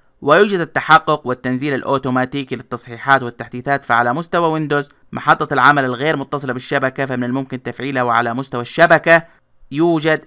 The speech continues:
المايكروسوفت ويندوز سيرفر أبديت سيرفيس، اللي هي تختصر ب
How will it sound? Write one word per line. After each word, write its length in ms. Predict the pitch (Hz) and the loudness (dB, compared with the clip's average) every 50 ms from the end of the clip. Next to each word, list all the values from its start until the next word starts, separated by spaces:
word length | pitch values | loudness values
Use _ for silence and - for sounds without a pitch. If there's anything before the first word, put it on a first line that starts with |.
| - 127 | -8 -10
المايكروسوفت 800 | 127 120 120 127 156 175 170 - 160 151 - - 170 165 - - | -8 -4 0 2 2 2 2 -2 -6 -6 -4 -6 -6 -6 -6 -8
ويندوز 380 | 139 147 160 160 143 139 139 | -6 -6 -6 -6 -6 -8 -8
سيرفر 600 | - - - - 160 165 151 - - 135 - - | -10 -8 -6 -2 -2 -2 -2 -2 -4 -4 -4 -4
أبديت 400 | - - _ - 151 147 135 135 | -6 -8 _ -6 -4 -4 -4 -4
سيرفيس، 560 | - - 139 135 131 - 135 123 123 - - | -6 -4 -4 -4 -4 -4 -8 -10 -10 -10 -12
اللي 300 | 117 117 117 117 127 131 | -10 -10 -8 -8 -6 -6
هي 60 | 127 123 | -6 -8
تختصر 520 | 127 _ - - - - 131 127 131 117 | -8 _ -20 -14 -10 -10 -8 -6 -6 -6
ب 340 | - - 131 123 76 110 | -6 -6 -6 -6 -6 -8